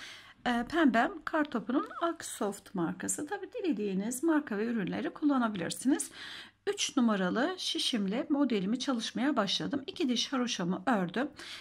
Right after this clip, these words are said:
ve, e, modelimize kurmaya yetecek kadar, e, sekiz tane sıra düz, e, örgümüzü örelim. Ön yönden düz, arka yönden ters örgülerimizi örerek istediğimiz ölçüye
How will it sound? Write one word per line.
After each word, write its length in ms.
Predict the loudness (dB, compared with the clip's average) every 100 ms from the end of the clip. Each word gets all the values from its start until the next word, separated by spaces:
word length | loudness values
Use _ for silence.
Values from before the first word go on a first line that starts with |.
| -6 0
ve, 60 |
e, 460 | 0 2 0 2 2
modelimize 600 | 4 2 0 -2 -4 -4
kurmaya 420 | 2 4 4 4
yetecek 540 | 2 2 0 0 -2 0
kadar, 480 | 0 2 0 0 -4 -18 -20 _
e, 160 | -2 4
sekiz 600 | 4 4 2 2 2 4
tane 400 | 4 4 4 2
sıra 480 | 2 2 2 2 2
düz, 320 | 2 2 -2 -2
e, 280 | 0 0 -2 0 6
örgümüzü 500 | 6 6 4 4 2
örelim. 460 | 2 0 -2 -4 0
Ön 180 | 4
yönden 580 | 4 4 0 0 2 2
düz, 340 | 2 0 -2 0
arka 320 | 2 2 0
yönden 560 | -2 0 0 0 0 -2 -8 -20 -20 _
ters 340 | 0 2 2 0
örgülerimizi 840 | 0 -2 -2 0 0 0 -2 -4
örerek 500 | -2 0 0 -4 -8 _ _ _
istediğimiz 640 | -6 -2 0 0 0 -2 -2
ölçüye 560 | 0 0 -2 -2 -2